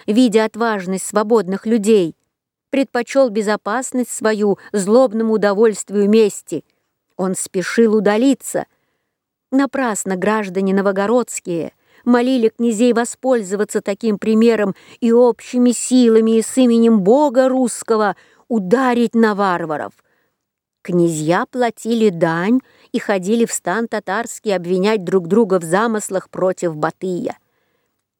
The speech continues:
Великодушие сделалось предметом доносов, к несчастью, ложных.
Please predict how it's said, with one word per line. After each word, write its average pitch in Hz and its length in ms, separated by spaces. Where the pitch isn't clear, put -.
Великодушие 240 1120
сделалось 190 560
предметом 190 640
доносов, 190 720
к - 40
несчастью, 180 880
ложных. 160 800